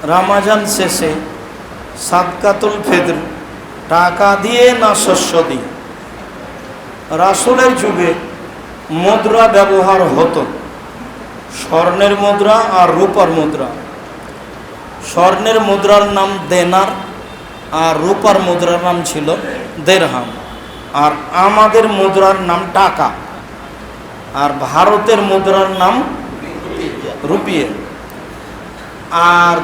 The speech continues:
দুবাইয়ের রু-, মুদ্রার নাম দেরহাম, সৌদি আরবের মুদ্রার নাম রিয়াল, আমেরিকার মুদ্রার নাম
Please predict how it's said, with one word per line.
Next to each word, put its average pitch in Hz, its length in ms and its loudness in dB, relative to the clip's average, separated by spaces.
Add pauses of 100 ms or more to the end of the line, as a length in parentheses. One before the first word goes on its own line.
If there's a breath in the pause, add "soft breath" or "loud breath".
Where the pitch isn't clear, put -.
(120)
দুবাইয়ের 196 680 6
রু-, 196 200 4
মুদ্রার 196 460 4
নাম 185 260 0 (320)
দেরহাম, 175 400 4 (1120)
সৌদি 196 260 4
আরবের 220 540 6
মুদ্রার 196 420 2
নাম 190 240 0 (160)
রিয়াল, 208 280 4 (1500)
আমেরিকার 208 720 4
মুদ্রার 196 440 2
নাম 196 340 2